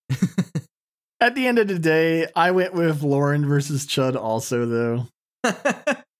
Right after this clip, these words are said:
Speaker 1: There's not, there's slim pickings here in Chud.
Speaker 2: Yeah, there really is. Like, this is the one good horror scene in the movie, I think.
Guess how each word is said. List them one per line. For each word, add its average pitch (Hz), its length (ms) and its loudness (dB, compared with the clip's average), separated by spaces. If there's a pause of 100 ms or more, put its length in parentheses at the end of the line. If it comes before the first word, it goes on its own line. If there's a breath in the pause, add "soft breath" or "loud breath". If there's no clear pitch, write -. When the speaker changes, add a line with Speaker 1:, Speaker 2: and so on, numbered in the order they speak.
(120)
Speaker 1:
There's 165 260 -2
not, - 300 -4
there's 180 180 0
slim 240 440 0
pickings 226 500 -2
here 113 260 -2
in 117 180 -6
Chud. 135 560 -4 (240)
Speaker 2:
Yeah, 135 480 2
there 185 240 0
really 180 340 2
is. 120 540 -2
Like, 170 160 2
this 302 220 -2
is 311 180 0
the 247 140 2
one 202 560 0 (120)
good 180 220 2
horror 165 380 2
scene 165 320 -2
in 160 100 0
the 147 80 0
movie, 139 420 -2
I 107 120 -4
think. 117 320 -8